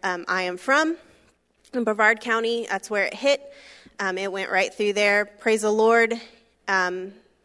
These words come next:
just hours before it was supposed to hit land, it teetered twenty miles offshore, um, and was not as bad as they were expecting it to be, at least in our area. Had it stayed on course or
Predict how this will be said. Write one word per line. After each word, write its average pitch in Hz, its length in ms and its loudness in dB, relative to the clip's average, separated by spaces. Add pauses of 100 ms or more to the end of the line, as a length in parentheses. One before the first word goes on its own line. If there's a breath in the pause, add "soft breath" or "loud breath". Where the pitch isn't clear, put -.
(100)
just - 300 -4
hours 226 460 6
before 226 400 4
it 196 80 0
was 208 160 0
supposed 214 280 -4
to 220 80 0
hit 220 180 0
land, 208 380 -2 (100)
it - 340 -4 (260)
teetered 190 600 -4
twenty 220 300 -2
miles 190 520 -2
offshore, 175 760 -2 (540 soft breath)
um, 175 380 -4 (120)
and 185 160 -6
was 180 140 -4
not 185 220 2
as 190 120 -2
bad 175 200 2
as 175 80 -8
they 185 100 -4
were 170 80 -2
expecting 220 460 -4
it - 80 -12
to 214 100 -10
be, 196 220 -8
at - 160 -2
least 208 260 -6
in 196 100 -2
our 180 240 0
area. 175 520 -2 (500 loud breath)
Had 196 260 0
it 190 280 -4
stayed 220 300 4
on 226 160 6
course 240 460 2
or 196 520 2